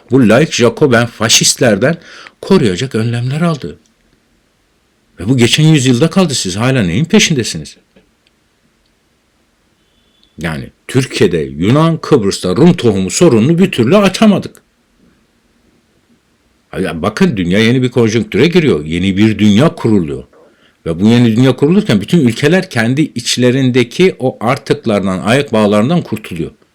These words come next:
Hele o, o şey, e, başbakanlığın, e, genelgesine karşı çıkan o öğretmenler sendikası. Sene maaşını ben veriyorum oğlum, ben, ben, ben. Seksen beş milyon veriyor sene.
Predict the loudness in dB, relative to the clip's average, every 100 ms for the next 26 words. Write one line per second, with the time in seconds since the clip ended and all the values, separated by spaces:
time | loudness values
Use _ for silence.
0 | _ _ _ _ _ _ _ _ _ _
1 | _ -10 -6 -4 0 0 -2 -8 -14 -4
2 | 0 0 -2 -2 0 0 -2 -4 -8 -10
3 | -12 -8 -4 -4 -4 -4 0 0 -2 -4
4 | -8 -8 -8 -8 -6 -4 -4 -4 -4 -6
5 | -4 -8 -6 -8 -8 -8 -8 -12 _ _
6 | _ _ _ _ -8 -4 -4 -2 -2 -2
7 | -4 -8 -12 -16 -16 -16 -18 -20 _ -12
8 | -4 0 2 2 0 0 0 2 0 0
9 | -4 -4 -2 0 2 0 -4 -2 -2 -4
10 | -4 -4 -4 -4 -6 -8 _ _ _ _
11 | _ _ _ _ _ _ _ _ _ -12
12 | -8 -4 0 2 2 2 -2 -4 -6 -8
13 | -10 -10 -12